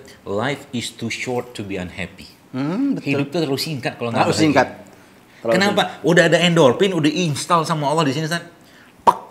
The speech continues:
Speaker 1: udah di, di, ada, ada kelenjarnya, ada hormonnya, udah dipaksain keluar sama Allah, dan reseptornya itu ada semua badan.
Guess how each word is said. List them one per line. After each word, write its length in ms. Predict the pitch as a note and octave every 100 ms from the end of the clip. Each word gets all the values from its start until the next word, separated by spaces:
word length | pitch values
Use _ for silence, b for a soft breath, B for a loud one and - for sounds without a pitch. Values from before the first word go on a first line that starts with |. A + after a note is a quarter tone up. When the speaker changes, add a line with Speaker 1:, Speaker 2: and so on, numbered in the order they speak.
| -
Speaker 1:
udah 180 | C#3+ B2+
di, 100 | C3
di, 180 | B2 C3+ C#3+
ada, 300 | C3 B2+ C3
ada 160 | C3
kelenjarnya, 720 | B2+ C3+ C3+ C3 C3 C3 D3+
ada 140 | C#3+ B2
hormonnya, 500 | A#2+ C3+ C3+ C#3+ D3 B B -
udah 180 | C3 B2
dipaksain 640 | A#2 - C3+ - D3 C3+
keluar 340 | C3 C3+ C3+
sama 240 | B2+ C3 B2+
Allah, 380 | C3+ B2 D3 D#3+ -
dan 160 | B2+ C#3+
reseptornya 800 | C#3+ B2 D#3 C#3 - C#3+ D3+ D3
itu 160 | F#3 -
ada 260 | - D#3+
semua 320 | E3 D#3 D3 C#3+
badan. 340 | C#3 C#3 G3